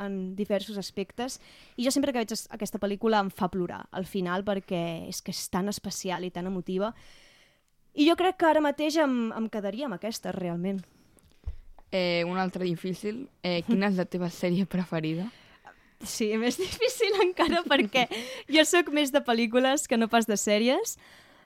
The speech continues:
Speaker 1: Em, i llavors el tema de sèries és més complicat, perquè com n'he vist menys en proporció, doncs et sabria, no et sabria dir tant. Però una de les que sempre em ve al cap i, i no en tinc cap mena de dubte és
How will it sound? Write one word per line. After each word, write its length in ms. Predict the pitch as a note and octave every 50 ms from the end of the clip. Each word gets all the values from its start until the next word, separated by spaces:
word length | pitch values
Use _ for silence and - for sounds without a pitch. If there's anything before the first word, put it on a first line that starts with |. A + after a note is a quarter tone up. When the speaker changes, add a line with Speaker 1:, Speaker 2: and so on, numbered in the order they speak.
| _ - -
Speaker 1:
Em, 720 | B3+ B3 B3 A#3 A#3 A#3 A3+ A3 A3 G#3+ G#3+ G#3 G#3 - - _ _ _ _ _ _ _
i 140 | C4+ C#4 C4
llavors 320 | A#3+ A3+ A#3+ B3 - - C#4
el 80 | B3
tema 220 | A3 B3 B3+ C#4+ C4+
de 80 | B3 -
sèries 320 | - C4+ C4+ D4 D4+ C4
és 160 | C4 B3 - - B3
més 160 | A#3+ - -
complicat, 480 | - C4+ A3+ - A3 G#3+ - A#3 - -
perquè 220 | A3+ - G#3 -
com 160 | - G3+ F#3+ G3
n'he 160 | G3 G#3+ A3+
vist 400 | C#4+ C#4+ - - - - - - _ _ _ _ _ B3 A#3+ A3 - _ _ - A#3
menys 540 | A#3+ A3+ G#3+ G#3+ A#3+ - - - - - - _ _ _ -
en 160 | G3 G3 F#3+ F#3+ -
proporció, 560 | G#3+ G3 - F#3+ - - - A#3 A3 G#3 G#3+ - _ - - _ _ -
doncs 240 | G#3+ G#3+ G3 G3+
et 80 | G3 -
sabria, 240 | - G3+ F#3+ G#3 -
no 140 | - A3 A3
et 80 | - -
sabria 200 | A#3 G#3+ G3+ F#3+
dir 80 | F#3 F3+
tant. 160 | F3 E3 E3+ E3+ -
Però 240 | A#3+ A3 A3 G3+ F#3+ - - - - - - - - - - - - _ _ _ _ _ _ _ _ _ _ - D#4
una 240 | E4 F4 F#4 F4
de 60 | E4 D4+
les 160 | C#4+ - - -
que 220 | - C4 A#3+ A#3 A3+ A3 A3 A3 G#3 G#3+ A3
sempre 480 | - - - B3+ B3+ B3+ B3+ A#3+ B3
em 80 | A#3 A3+ A3
ve 80 | A3 G#3
al 100 | G3+ G3 -
cap 400 | G#3+ G3+ G3 F#3+ F#3 F#3 - -
i, 360 | - - A3 G#3+ G#3 G#3 G3+ -
i 80 | - G3+
no 140 | G3+ G#3 G#3+
en 80 | G#3
tinc 160 | G#3+ A3 G3+ G#3
cap 80 | G3+ G#3
mena 140 | G#3+ G#3 G3+
de 80 | G3
dubte 320 | G3 G3 A3+ - - C4+ - -
és 300 | - G#3+ A3+ B3+ C#4 -